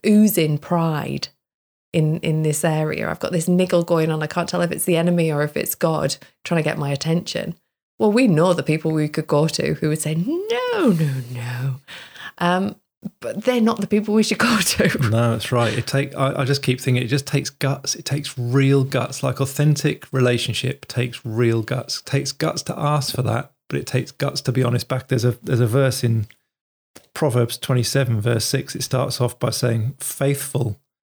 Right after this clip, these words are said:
Speaker 2: are the wounds of a friend." It's really interesting that.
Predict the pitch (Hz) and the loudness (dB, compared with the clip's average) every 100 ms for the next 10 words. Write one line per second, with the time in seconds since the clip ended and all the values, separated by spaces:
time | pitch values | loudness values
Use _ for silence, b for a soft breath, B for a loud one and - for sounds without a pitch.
0 | _ _ - 127 113 113 120 113 113 107 | _ _ -4 0 2 2 2 2 -2 -4
1 | 101 131 117 95 90 _ _ _ _ _ | -4 -2 -2 -4 -8 _ _ _ _ _
2 | _ _ _ _ - - 185 165 147 151 | _ _ _ _ -14 -4 0 2 2 2
3 | 120 - 107 101 - | 0 -4 -4 -4 -4